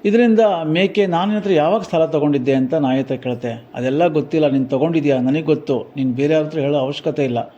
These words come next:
ನನ್ನ ಹತ್ರ ಸಾಕ್ಷಿ ಕೂಡ ಇದೆ" ಅಂತ ಹೇಳುತ್ತೆ. "ಹೌದಾ, ತೋರಿಸು ಹಾಗಾದ್ರೆ" ಅಂತ ಮೇಕೆ ಹೇಳುತ್ತೆ.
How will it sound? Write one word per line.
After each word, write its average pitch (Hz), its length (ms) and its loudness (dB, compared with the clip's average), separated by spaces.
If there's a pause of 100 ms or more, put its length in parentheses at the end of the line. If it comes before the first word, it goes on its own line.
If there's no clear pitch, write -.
(440)
ನನ್ನ 147 60 2
ಹತ್ರ 147 120 2
ಸಾಕ್ಷಿ 151 400 -2
ಕೂಡ 196 140 2
ಇದೆ" 135 260 2
ಅಂತ 123 200 -2
ಹೇಳುತ್ತೆ. 120 340 -4 (960)
"ಹೌದಾ, 165 320 4
ತೋರಿಸು 214 380 2
ಹಾಗಾದ್ರೆ" 151 300 0
ಅಂತ 135 140 -2
ಮೇಕೆ 139 360 -2
ಹೇಳುತ್ತೆ. 123 380 -6